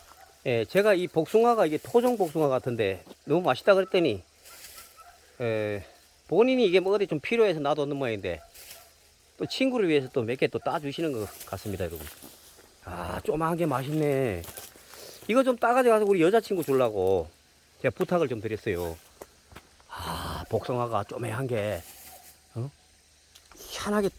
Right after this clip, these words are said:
달달한 게 아주. 크. 우리 여친은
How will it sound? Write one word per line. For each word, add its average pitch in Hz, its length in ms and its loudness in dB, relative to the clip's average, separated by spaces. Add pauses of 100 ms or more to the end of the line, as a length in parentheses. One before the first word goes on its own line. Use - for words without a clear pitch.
(100)
달달한 127 600 -2
게 170 80 2
아주. 139 200 0 (1000)
크. - 160 -10 (2250)
우리 147 220 -2
여친은 151 500 -2